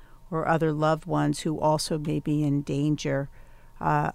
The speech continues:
from the perpetrator. So that restraining order will provide specifics that, uh, control the perpetrator's conduct until the next court date,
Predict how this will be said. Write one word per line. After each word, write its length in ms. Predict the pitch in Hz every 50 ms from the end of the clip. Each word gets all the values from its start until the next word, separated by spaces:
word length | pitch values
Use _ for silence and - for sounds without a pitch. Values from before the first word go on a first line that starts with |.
| - - -
from 320 | - - - 170 160 156
the 60 | 147 143
perpetrator. 760 | - - 147 - - 139 - - - 139 127 127 - - -
So 300 | 131 - - 160 147 147
that 280 | 147 170 160 156 165 -
restraining 580 | 160 160 - - - 175 170 170 165 165 160
order 400 | 156 165 156 151 156 156 151 147 - - - - - -
will 100 | 175 160
provide 460 | - - 165 - 185 170 165 160 -
specifics 1000 | - - - - 175 165 - - 185 180 - 214 220 - - - - - - - - - - - - - - - -
that, 300 | - 170 156 156 - - - -
uh, 240 | - 160 160 165 165
control 920 | - - - 170 165 151 - - - - 190 170 170 165 156 156 156 147 -
the 100 | - 156
perpetrator's 840 | - - 175 165 - 165 - - - 160 151 147 151 147 143 -
conduct 720 | - - - - 165 160 160 156 147 147 139 139 - - -
until 420 | 147 147 143 - - 185 156 156
the 120 | 131 151 139
next 380 | 151 147 143 - - - - -
court 260 | - - 170 160 160 -
date, 320 | - 160 143 143 147 143